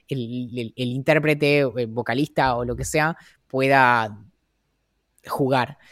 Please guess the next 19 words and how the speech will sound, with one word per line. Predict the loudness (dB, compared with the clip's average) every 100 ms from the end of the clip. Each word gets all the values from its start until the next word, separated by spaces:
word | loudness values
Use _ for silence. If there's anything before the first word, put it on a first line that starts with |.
| _ _
Y, | 0 2
mm, | 0 -2 -4 -6 -6 -4
y | 0
me | 2 6
parece | 4 6 4
muy | 4 6
loco | 6 6 4 0
eso, | -2 -6 -6
como | -6 -4 -4
el, | -4 -6 -4
también | -2 0 -2
esto | 0 0
de, | 0 -2 -4 -8
el, | -6 -6 -4
nuevamente, | 0 2 2 -2 -4
el | -4 0
lugar | 2 4 4 2
de | -4 -4 -2 -2
el, | -6 -6 -6 -8 -8 -12